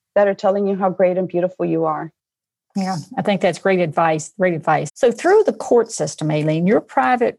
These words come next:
Speaker 2: work and your own experience, you certainly know how self-worth can be destroyed.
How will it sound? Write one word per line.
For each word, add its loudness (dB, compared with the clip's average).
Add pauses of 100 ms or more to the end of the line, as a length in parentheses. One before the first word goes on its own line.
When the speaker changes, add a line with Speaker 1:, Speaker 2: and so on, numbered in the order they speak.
Speaker 2:
work 0
and 4
your 0
own 2
experience, -2
you 2
certainly 0
know 4
how -4
self-worth -2
can -2
be 0
destroyed. -2